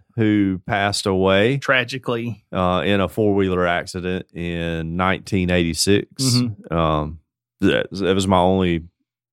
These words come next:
Speaker 1: sibling, so yeah.
Speaker 2: And if you
Speaker 1: And
Speaker 2: want the full story, there's a patron
Speaker 1: Yeah,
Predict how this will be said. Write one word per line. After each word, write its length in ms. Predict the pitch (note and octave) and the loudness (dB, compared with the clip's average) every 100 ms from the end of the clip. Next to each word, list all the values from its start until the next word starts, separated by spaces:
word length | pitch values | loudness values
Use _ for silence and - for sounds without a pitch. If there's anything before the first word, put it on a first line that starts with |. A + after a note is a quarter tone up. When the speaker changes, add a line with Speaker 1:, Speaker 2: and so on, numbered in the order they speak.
| _ | _
Speaker 1:
sibling, 580 | - G2 F2+ F#2 F2+ F2+ | 0 2 0 -2 -4 -6
so 360 | - D#2 D#2 D#2 _ F2 | -6 -4 -4 -10 _ -4
yeah. 260 | E2 D#2+ - _ _ D3+ | -2 -2 -10 _ _ 0
Speaker 2:
And 120 | F#3 | 2
if 60 | F3+ | 4
you 60 | |
Speaker 1:
And 80 | F3+ | 2
Speaker 2:
want 120 | G#3 | 2
the 80 | F3 | 0
full 280 | - G#3+ C4+ | 0 0 0
story, 520 | - C#3+ C3 B2 A#2+ | -2 0 0 -2 -2
there's 180 | C3+ C3 | -2 -2
a 60 | |
patron 640 | B2 - G#3 G3 D3 A#2 G#2+ | -4 -2 -2 -2 -2 -2 -4
Speaker 1:
Yeah, 120 | A#2 | -6